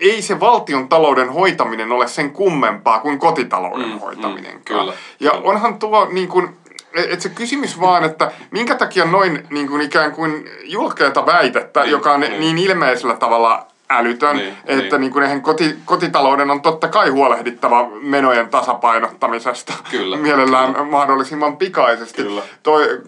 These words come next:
Speaker 1: jollekin rahapoliittisesti suvereenille valtiolle tilanne on hiukan erilainen
Speaker 2: Kyllä.
Speaker 1: aika ilmeisesti.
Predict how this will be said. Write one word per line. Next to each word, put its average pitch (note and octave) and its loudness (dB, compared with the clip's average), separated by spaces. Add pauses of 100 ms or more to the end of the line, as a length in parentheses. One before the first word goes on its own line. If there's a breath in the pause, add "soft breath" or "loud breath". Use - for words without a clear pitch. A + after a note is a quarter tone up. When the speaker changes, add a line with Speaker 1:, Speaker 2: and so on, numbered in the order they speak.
(400)
Speaker 1:
jollekin D#3+ -2
rahapoliittisesti D#3+ 0
suvereenille D3+ 2
valtiolle D3 2 (100)
tilanne C#3+ 0
on C#3+ 0
hiukan D3+ 0
erilainen G2+ -2
Speaker 2:
Kyllä. G#2 -2
Speaker 1:
aika A#2 -2
ilmeisesti. A#2 -6